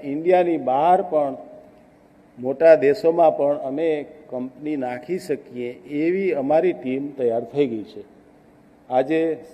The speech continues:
સંપૂર્ણ સેપરેટ મારા વગર ચલાવે છે. તો એક પ્રોફેશનલ તરફ જઈ અને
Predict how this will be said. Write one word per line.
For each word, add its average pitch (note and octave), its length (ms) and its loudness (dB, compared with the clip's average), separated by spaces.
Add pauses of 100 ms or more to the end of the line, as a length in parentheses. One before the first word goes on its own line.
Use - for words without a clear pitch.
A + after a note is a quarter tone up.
(100)
સંપૂર્ણ F#3 500 0
સેપરેટ C#3+ 720 0
મારા C#3 400 8
વગર B2+ 260 6
ચલાવે B2 500 2
છે. - 220 -14 (880)
તો D3+ 120 0
એક F3 440 0 (640)
પ્રોફેશનલ F3 600 2
તરફ D#3 340 2
જઈ B2+ 500 2
અને C#3 500 -6